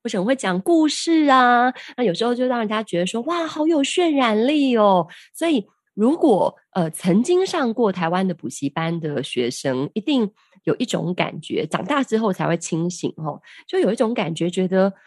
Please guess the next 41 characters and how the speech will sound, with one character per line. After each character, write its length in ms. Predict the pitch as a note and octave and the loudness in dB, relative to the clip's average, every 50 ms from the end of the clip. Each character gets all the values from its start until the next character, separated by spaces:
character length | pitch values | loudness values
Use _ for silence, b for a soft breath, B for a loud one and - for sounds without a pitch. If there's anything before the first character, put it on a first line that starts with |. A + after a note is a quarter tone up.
| b b b _ | b b b _
我， 180 | - G3+ G3+ - | -6 -6 -6 -4
我 80 | - G3+ | -6 -6
之 120 | G3 - A4 | -6 -8 -8
前 360 | - D#4 C#4 A#3 A3+ B3 C4+ - - | -4 0 2 2 2 0 -2 -6 -8
去 140 | - F#4 | -8 -8
上 240 | F4+ - F#4+ F4+ E4+ | -6 -4 -4 -2 0
那 60 | F4 | 0
个 80 | E4+ D4+ | -2 -2
课 320 | D#4 - E4+ D4+ A#3 G#3+ - _ | -2 -2 0 0 0 0 -2 _
是 140 | - F#4+ | -6 -4
去 140 | F4 F#4 F4+ | -2 -2 -2
上 200 | F4 F#4 E4 D4 | -2 -2 -4 -4
课 220 | C4+ - E4+ D#4 C4 | -4 -4 -2 0 2
吗？ 320 | B3 A#3 A3+ A3 A3+ A3+ - _ _ _ _ | 2 2 2 2 0 -4 -8 _ _ _ _
还 80 | - | -12
是 260 | C4+ - G#4 F4 - _ _ | -4 -2 -2 -2 -2 _ _
我 100 | - F3+ | -8 -6
是 140 | - - F4 | -4 -4 -2
去 140 | - F#4 | -2 -2
参 180 | D#4+ D#4 D4 D4 | 0 0 0 0
加 140 | D#4 D4+ D#4 | 0 -2 -2
什 100 | - F3+ | -2 -2
么 80 | D#3 | -2
布 160 | - - B3+ A3+ | -2 -2 -2 0
道 180 | - A#3+ A3 | 0 0 0
大 240 | A3 - A3 G#3 A3 | 0 2 2 2 2
会 200 | G#3+ - D4+ A#3 | 4 4 4 6
呢？ 400 | - G3+ F#3 D#3 F3 - F3+ F3 - | 6 6 6 6 4 4 2 0 -2
<laughs> 200 | - - - A#4+ - | -4 -4 -4 -2 0
就 100 | G#4+ G#4 | 2 2
是 60 | A4+ G4 - B B B B B | 4 2 0 B B B B B
很 100 | - C#4 | 4 6
多 200 | A#3 D4+ F#4 A4 | 6 6 6 6
老 180 | G#4+ F4+ A3+ G3+ | 6 4 4 2
师 180 | G#3+ C#4 D4+ D#4 | 2 2 2 2
都 140 | D#4 D#4+ D#4+ | 4 2 2
是 120 | F4 E4+ | 2 4
那 80 | D4+ C#4+ | 4 6
种， 160 | A#3+ D#3+ D#3 | 6 4 4
就 120 | A3 A#3 | 2 2
是 80 | A#3+ | 2